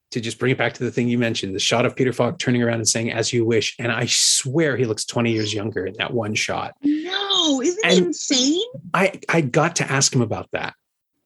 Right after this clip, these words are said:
Speaker 1: the one time I interviewed him a few years later on a Cassavetes retrospective.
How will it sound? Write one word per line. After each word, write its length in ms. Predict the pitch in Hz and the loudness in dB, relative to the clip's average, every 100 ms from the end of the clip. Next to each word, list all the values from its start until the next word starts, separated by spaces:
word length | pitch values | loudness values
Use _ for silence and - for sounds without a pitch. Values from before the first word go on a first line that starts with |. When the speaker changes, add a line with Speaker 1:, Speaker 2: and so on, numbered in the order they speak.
| - | -8
Speaker 1:
the 80 | - | -2
one 420 | 139 131 160 185 | 2 2 2 2
time 500 | 185 156 135 104 95 - _ - - - | 2 2 2 -2 -8 -14 _ -20 -12 -4
I 180 | 123 | 2
interviewed 360 | 131 160 170 151 | 2 2 2 2
him 100 | 143 | 0
a 40 | |
few 200 | 123 143 | -2 0
years 240 | 139 143 135 | 2 2 0
later 460 | 123 120 117 117 _ _ - | 0 2 0 -2 _ _ -8
on 120 | 120 | -6
a 120 | 110 | -4
Cassavetes 600 | - 139 139 113 127 131 | -2 0 2 2 2 4
retrospective. 720 | - - - - - - 131 | 2 0 -2 -2 -6 -8 -8